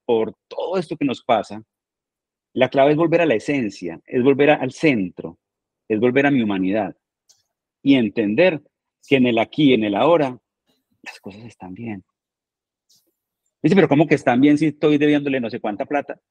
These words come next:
Sí, pero están bien y estás trabajando para pagar esa plata,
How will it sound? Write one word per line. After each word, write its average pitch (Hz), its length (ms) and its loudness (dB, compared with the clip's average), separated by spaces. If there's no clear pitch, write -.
Sí, 214 320 -14
pero 147 160 -4
están 151 240 -6
bien 180 220 0
y - 20 6
estás 147 220 0
trabajando 151 380 0
para 147 200 -4
pagar 107 260 -2
esa 127 200 -6
plata, 165 480 -8